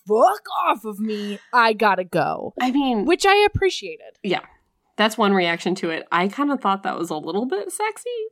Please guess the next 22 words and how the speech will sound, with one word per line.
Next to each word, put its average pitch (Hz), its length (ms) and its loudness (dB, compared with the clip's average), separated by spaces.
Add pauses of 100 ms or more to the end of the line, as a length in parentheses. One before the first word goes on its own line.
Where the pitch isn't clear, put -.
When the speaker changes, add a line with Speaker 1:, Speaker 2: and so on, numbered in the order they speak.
(500)
Speaker 2:
just 202 320 -2
in 208 160 2
a, 175 260 -2
in 214 140 4
a 185 80 4
vacuum. 262 760 2
But, 185 140 2
like, 175 200 -2
knowing 214 440 4
this 208 180 2
guy 156 220 0
is 156 340 -6
just, 151 200 -8
like, 143 140 -6
a - 60 -8
straight 151 440 -4
up - 140 -4
terrorist, 208 600 0
I 151 140 2
was 160 180 -4
like, 156 160 -4
Speaker 1:
Yeah, 165 200 4